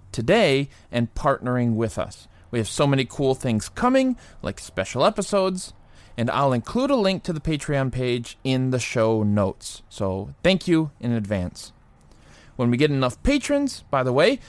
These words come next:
we will also drop our advertising. But for now, here's your friendly reminder that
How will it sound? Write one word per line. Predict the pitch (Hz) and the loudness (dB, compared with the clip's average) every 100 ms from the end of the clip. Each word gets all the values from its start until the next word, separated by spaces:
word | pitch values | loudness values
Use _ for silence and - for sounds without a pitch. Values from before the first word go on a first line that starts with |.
| - | -6
we | 135 | -2
will | 135 131 - | 2 0 2
also | 147 175 185 - 196 | 4 6 4 2 0
drop | 143 120 143 147 | 2 2 2 4
our | 143 131 | 0 0
advertising. | 123 175 160 123 104 98 92 - 82 - - - - - | 0 0 0 -4 -4 -6 -6 -8 -12 -12 -20 -20 -20 -6
But | - - | -6 -4
for | 127 | -2
now, | 165 254 214 220 - - | 2 4 4 2 -4 -12
here's | - 113 117 | -2 0 2
your | 120 | 0
friendly | 117 - 214 226 214 | 0 2 4 4 4
reminder | 208 175 170 175 175 160 | 4 4 4 4 4 2
that | 135 220 233 226 - - | 2 2 4 2 -2 -16